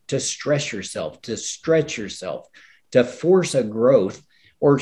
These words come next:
or shorten your time. You know, I get four plus four plus four from fifteen yards, and I've got twenty seconds to do it. Now all of a sudden I get proficient there, and it's like, "Okay, I get fourteen seconds to do it." The world just changed a little bit.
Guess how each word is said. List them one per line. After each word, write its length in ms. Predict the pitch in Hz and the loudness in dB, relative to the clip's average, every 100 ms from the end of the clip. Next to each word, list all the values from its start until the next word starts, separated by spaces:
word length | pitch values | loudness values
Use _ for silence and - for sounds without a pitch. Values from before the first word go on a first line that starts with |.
| - | 0
or 140 | 156 151 | 0 0
shorten 400 | - 160 180 170 | 4 4 6 2
your 160 | 170 | 2
time. 360 | 160 190 - 85 | 2 0 -2 -6
You 60 | |
know, 120 | 107 123 | -4 -2
I 100 | 123 | 2
get 300 | 123 - - | 0 -2 0
four 200 | 165 160 | 2 4
plus 200 | 147 131 | 2 2
four 220 | 156 135 | 2 4
plus 240 | 123 120 | 4 0
four 540 | - 147 151 143 143 - - _ _ | 2 4 6 4 0 -8 -20 _ _
from 480 | 113 104 101 104 92 | -2 0 0 -2 0
fifteen 460 | 151 151 147 139 | 0 2 2 4
yards, 440 | 127 120 120 120 107 | 4 4 4 2 -2
and 100 | 104 | -4
I've 120 | 98 | 0
got 180 | 117 - | -2 -2
twenty 240 | 123 120 | 0 0
seconds 400 | - 110 104 - | 2 -4 -4 -10
to 100 | - | -10
do 160 | 92 82 | -8 -8
it. 120 | - 95 | -10 -6
Now 200 | 117 117 | -4 0
all 100 | 120 | 0
of 60 | |
a 20 | |
sudden 180 | 123 113 | 0 -4
I 60 | 104 | -4
get 200 | 98 - | -6 -12
proficient 540 | 226 - 196 123 113 | -8 -2 0 0 -6
there, 360 | 104 101 107 - _ _ - | -6 -6 -8 -12 _ _ -8
and 80 | 131 | -4
it's 100 | 117 | 0
like, 320 | 104 - - _ _ _ _ _ - | -2 -4 -16 _ _ _ _ _ -4
"Okay, 400 | 147 139 98 - - | -4 -2 -6 -8 -10
I 100 | 107 | -8
get 400 | 110 110 - - | 0 -2 -2 -8
fourteen 500 | - 156 - 101 80 | -2 -2 -4 -8 -6
seconds 460 | 85 73 76 - | -6 -6 -10 -14
to 60 | 78 | -12
do 160 | 82 | -12
it." 180 | - - _ - - | -12 -14 _ -18 -8
The 60 | |
world 260 | 98 98 98 | -4 -4 -2
just 240 | 123 120 | 0 0
changed 380 | - 180 190 87 | 2 4 4 2
a 60 | 98 | -4
little 200 | 92 78 | -6 -8
bit. 220 | - - | -10 -16